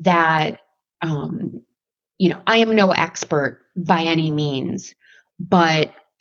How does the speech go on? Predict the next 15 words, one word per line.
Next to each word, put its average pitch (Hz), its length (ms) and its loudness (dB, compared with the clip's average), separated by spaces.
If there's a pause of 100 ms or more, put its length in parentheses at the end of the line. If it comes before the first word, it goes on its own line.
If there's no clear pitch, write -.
all 226 280 4
of 214 100 -2
the 208 80 2
books 185 380 2
you 180 140 4
read 165 260 2
and 165 140 2
articles 165 460 0
you 165 120 0
read 156 280 -2
about 151 560 0
gratitude 156 640 0
and 151 140 -2
having 165 340 2
gratitude, 147 760 -2